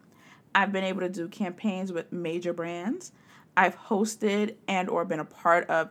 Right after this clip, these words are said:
industry events. I've shared my story on numerous podcasts, some of which you probably love and listen to. I've booked projects with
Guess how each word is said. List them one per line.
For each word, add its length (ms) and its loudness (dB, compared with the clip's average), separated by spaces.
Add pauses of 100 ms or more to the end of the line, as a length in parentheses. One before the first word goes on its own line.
industry 440 -8
events. 540 -4 (600)
I've 540 4
shared 380 0
my 140 4
story 580 2
on 760 -2
numerous 480 0
podcasts, 520 -4
some 200 -4
of 120 -6
which 440 -6
you 240 -6
probably 440 -2
love 340 2
and 120 -2
listen 260 -6
to. 300 -4 (880)
I've 420 0
booked 280 0
projects 640 4 (360)
with 560 0